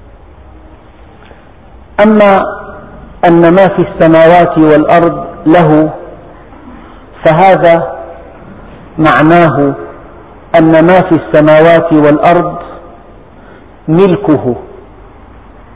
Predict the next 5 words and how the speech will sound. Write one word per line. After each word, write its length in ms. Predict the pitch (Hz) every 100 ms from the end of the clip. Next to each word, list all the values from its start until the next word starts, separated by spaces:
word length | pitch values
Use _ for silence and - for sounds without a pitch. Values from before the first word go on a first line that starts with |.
| - - - - - - 139 127 - - - - - - - - -
وتصرفه 1160 | 160 165 170 - 165 175 392 - 381 185 190 185 - - - 147
ومصيره. 720 | 165 156 156 151 127 107 - - - - - - - - - - - - - - - - - -
لله 460 | 156 165 180 208 180 175 185
ما 80 | 185
في 60 | 175